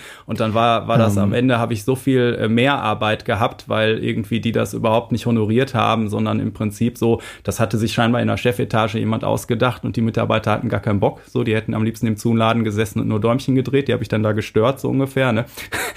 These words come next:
Speaker 1: Also das noch kurz am Rand, das muss ich noch mal loswerden.
Speaker 2: Ach-,
Speaker 1: Ah.
Speaker 2: äh, Achtung, Kunde droht mit Kaufabsicht.
Speaker 1: Ja, ja, genau, ja. Genau.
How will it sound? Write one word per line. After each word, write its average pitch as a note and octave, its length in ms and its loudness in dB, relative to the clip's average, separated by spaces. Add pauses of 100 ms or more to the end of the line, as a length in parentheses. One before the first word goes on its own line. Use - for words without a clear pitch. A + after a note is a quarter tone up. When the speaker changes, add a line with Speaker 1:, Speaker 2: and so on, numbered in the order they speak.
(200)
Speaker 1:
Also G#2+ 160 2
das G#2+ 220 2
noch A2+ 160 0
kurz A2+ 220 -2
am G2+ 100 0
Rand, A2+ 220 2
das G2 80 0
muss A2 140 6
ich G#2+ 80 4
noch A2+ 60 -2
mal G2 140 0
loswerden. F2+ 500 -2
Speaker 2:
Ach-, G2 320 0
Speaker 1:
Ah. - 360 0
Speaker 2:
äh, - 40 2 (180)
Achtung, G#2+ 440 0 (240)
Kunde A2+ 360 2
droht - 440 2
mit - 160 0
Kaufabsicht. - 840 0 (120)
Speaker 1:
Ja, C3+ 220 4
ja, B2+ 160 4
genau, A2+ 480 0
ja. A#2 280 -2 (520)
Genau. A2 240 4